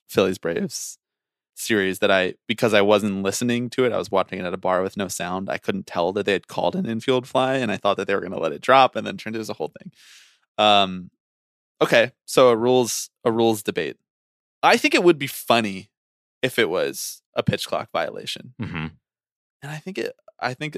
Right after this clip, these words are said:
Speaker 1: uh, there's only one person that comes to mind that I think would make it the funniest, and
Speaker 2: Yeah.
Speaker 1: that's Max
Speaker 2: Yep,
Speaker 1: Scherzer.
Speaker 2: yep, yep.
Speaker 1: So
Speaker 2: I mean, he's the guy I was thinking of, of, like, who is gonna be at the center of whatever the controversy is.
Speaker 1: Max Scherzer sticky stuff ejection in
Speaker 2: <laughs> No,
Speaker 1: game,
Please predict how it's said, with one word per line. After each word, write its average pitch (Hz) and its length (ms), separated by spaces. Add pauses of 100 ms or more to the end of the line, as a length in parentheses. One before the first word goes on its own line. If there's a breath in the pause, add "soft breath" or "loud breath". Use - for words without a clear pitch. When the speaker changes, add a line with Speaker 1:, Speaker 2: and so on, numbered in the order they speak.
Speaker 1:
uh, 117 120
there's 120 220
only 127 200
one 113 280
person 110 340
that 101 120
comes 104 260
to - 80
mind 101 320
that 90 120
I 95 80
think - 200
would - 140
make 202 160
it 208 60
the - 80
funniest, - 500
and 101 80
Speaker 2:
Yeah. 80 80
Speaker 1:
that's - 140
Max - 240
Speaker 2:
Yep, 80 100
Speaker 1:
Scherzer. - 200
Speaker 2:
yep, 98 260
yep. 92 160
Speaker 1:
So - 160
Speaker 2:
I 120 100
mean, 127 160
he's 143 280
the 147 100
guy 110 260
I 110 60
was 104 160
thinking 107 320
of, 120 180
of, 104 120
like, 98 200
who 120 180
is 117 120
gonna 104 240
be 92 180
at 95 80
the 107 100
center 92 320
of 92 140
whatever 92 320
the 98 100
controversy 131 760
is. 147 160
Speaker 1:
Max 151 280
Scherzer 185 320
sticky 151 320
stuff 170 260
ejection 208 520
in 185 100
Speaker 2:
<laughs> - 20
No, 220 80
Speaker 1:
game, 262 260